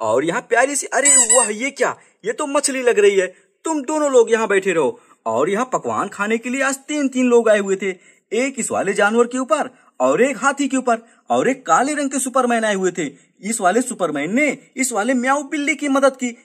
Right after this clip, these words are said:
इस वाले बिल्ली का आज चारों पैर ऊपर हो गया था और इनके ऊपर कोई जंगली जानवर आ गया था, तभी इस वाले बिल्ली की मदद की गई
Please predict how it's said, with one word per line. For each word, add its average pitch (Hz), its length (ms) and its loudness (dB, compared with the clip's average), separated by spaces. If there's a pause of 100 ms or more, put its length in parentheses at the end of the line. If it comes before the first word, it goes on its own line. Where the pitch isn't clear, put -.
(120)
इस 196 160 -6
वाले 196 260 0
बिल्ली 160 320 -6
का 247 160 0
आज 254 180 2
चारों 240 320 0
पैर 285 200 0
ऊपर 302 260 2
हो 233 120 4
गया 196 160 2
था 180 160 -2 (340)
और 170 220 2
इनके 226 260 -6
ऊपर 208 220 -2
कोई 269 200 -4
जंगली 147 420 -6
जानवर 262 320 0
आ 247 100 4
गया 214 160 0
था, 202 180 0 (340)
तभी 135 160 -4
इस 226 100 -2
वाले 226 200 2
बिल्ली 196 260 -8
की 269 140 -8
मदद 277 320 2
की 233 120 -6
गई 185 240 -4